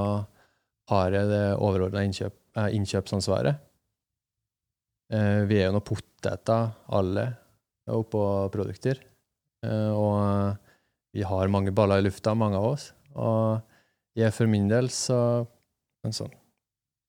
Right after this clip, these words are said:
alminnelig dag, hvis vi skal prøve, eller alminnelig uke, så går det jo på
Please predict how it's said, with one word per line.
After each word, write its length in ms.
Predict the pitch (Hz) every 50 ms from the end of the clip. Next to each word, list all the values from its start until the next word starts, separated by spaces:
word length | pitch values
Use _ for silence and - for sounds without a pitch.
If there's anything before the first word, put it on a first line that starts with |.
| _ _ _ _ _ _ -
alminnelig 800 | 113 107 104 98 95 95 92 92 95 92 92 92 92 104 123 131 120
dag, 260 | 123 135 143 147 131
hvis 160 | 131 120 -
vi 80 | 123 117
skal 300 | - - - 117 113 107
prøve, 400 | - 120 117 110 101 92 92 95
eller 220 | 101 107 101 107 104
alminnelig 460 | 101 101 95 98 95 92 95 98 104 107 104 98 90
uke, 220 | - - 113 117
så 100 | - - 120
går 220 | 107 104 - 107
det 80 | 107 107
jo 60 | 104
på 160 | - - 107